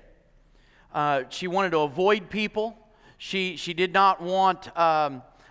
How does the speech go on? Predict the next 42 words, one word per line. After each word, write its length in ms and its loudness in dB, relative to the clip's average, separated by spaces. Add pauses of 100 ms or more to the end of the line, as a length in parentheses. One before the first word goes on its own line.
(400)
she 160 -10
didn't 220 -2
want 120 2
to 20 -2
be 100 -4
seen. 320 -4
So 180 0
a 280 -12
couple 260 0
of 80 -2
things 220 -2
it 80 -10
could 160 -12
be. 160 -2
She 160 -12
could 160 -10
be 100 -6
dealing 360 -2
with 280 -8
guilt 300 -4
and 120 -8
shame. 300 -6
She 160 -12
doesn't 260 -4
want 340 -6
to 120 -6
face 320 -4
anybody 360 -2
because 200 -10
she 140 -12
doesn't 200 -4
want 160 -6
to 40 -14
be 80 -8
reminded 720 -4 (260)
that 160 0
her 220 -2
life 420 0
isn't 400 -4
matching 720 -4
up, 460 0
right? 320 0